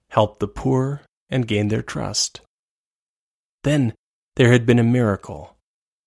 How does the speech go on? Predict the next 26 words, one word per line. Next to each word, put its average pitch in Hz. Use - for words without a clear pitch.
a 160
Eucharistic 185
miracle, 90
a 151
relatively 135
common 127
occurrence 120
in 117
the 110
history 104
of 98
the 104
church. -
But 131
Padre 147
Cicero 123
got 113
into 104
a 95
fight 160
with 113
the 101
church -
about 113
its 107
authenticity. 95